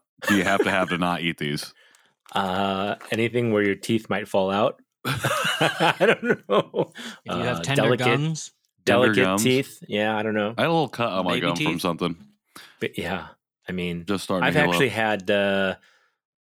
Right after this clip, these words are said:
Speaker 2: really crunchy things before and actually took out, like, a little piece of a filling because it was so crunchy. So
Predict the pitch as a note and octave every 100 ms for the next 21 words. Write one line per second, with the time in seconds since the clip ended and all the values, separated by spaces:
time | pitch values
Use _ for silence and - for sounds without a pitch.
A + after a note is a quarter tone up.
0 | _ G2+ B2 B2+ - B2 B2+ G#2+ A#2+ A2+
1 | A2 A2+ A#2 G#2+ G2+ G2+ - G2+ G2 G2
2 | - _ _ _ - - G#2+ - G2 G2
3 | G2+ F#2 F2 - - A2+ E2+ - - G#2+
4 | C#3 E3+ - _ _ _ _ _ - G2
5 | F2+ E2+ F#2 - G2 C3+ C#3 - _ _
6 | _ _ _ _ _ _ _ _ _ _
7 | _ E2 D#2 D2+